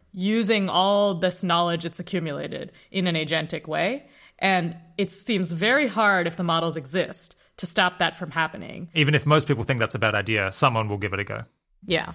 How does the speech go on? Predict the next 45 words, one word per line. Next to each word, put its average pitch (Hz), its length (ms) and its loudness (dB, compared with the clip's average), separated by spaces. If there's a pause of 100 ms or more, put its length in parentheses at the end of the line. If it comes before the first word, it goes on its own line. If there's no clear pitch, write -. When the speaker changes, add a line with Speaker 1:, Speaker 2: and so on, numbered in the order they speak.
(360)
Speaker 2:
Yeah, 226 100 2
why 196 200 4
do 240 80 0
you 233 60 0
think 214 200 -6
that 190 120 -2
it's - 100 -6
a 160 60 0
relatively 147 500 0
small 131 580 0
step - 460 -2
to 131 120 -4
go 117 340 2
from 113 540 -2
being 120 320 0
an 113 100 -4
extremely 117 440 0
good 110 220 -2
word 120 260 2
predictor 107 640 -4 (100)
and, 110 220 2
you 110 80 -2
know, 110 80 2
having 117 240 0
the 110 60 -2
model 110 260 0
of 101 80 -2
the 110 80 -4
world 104 460 0
that 110 160 -4
that 104 200 0
requires 110 680 -2 (300)
to 117 300 0
also 139 360 4
being 110 500 0 (260)
an 120 120 -4
agent 117 540 0
that 113 180 0
has 107 140 -2
goals 107 440 2
and, 104 300 -2
you 107 80 -4
know, 107 100 -6
wants 117 460 -4
to, 107 280 2